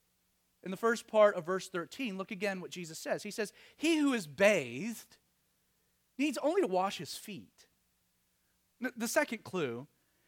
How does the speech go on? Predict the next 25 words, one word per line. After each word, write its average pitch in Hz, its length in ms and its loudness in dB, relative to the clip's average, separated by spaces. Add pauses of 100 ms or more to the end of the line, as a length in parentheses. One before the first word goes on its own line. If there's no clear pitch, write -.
(140)
is 208 160 0
found 233 300 4
in 226 100 0
the 233 80 2
two 311 240 -2
different 254 360 -4
terms 202 680 -2
that 214 180 -10
Jesus 220 380 -6
uses 226 360 -4
in 202 120 -6
the 208 40 -6
passage. - 600 -4 (640)
He 262 140 2
uses 262 300 0
this 254 180 -4
term 226 260 2
wash, 185 640 4 (1120)
which 208 160 -4
is 202 120 -4
different 254 400 0
than 220 140 0
the 226 60 0
word 220 220 2
clean. 196 460 -4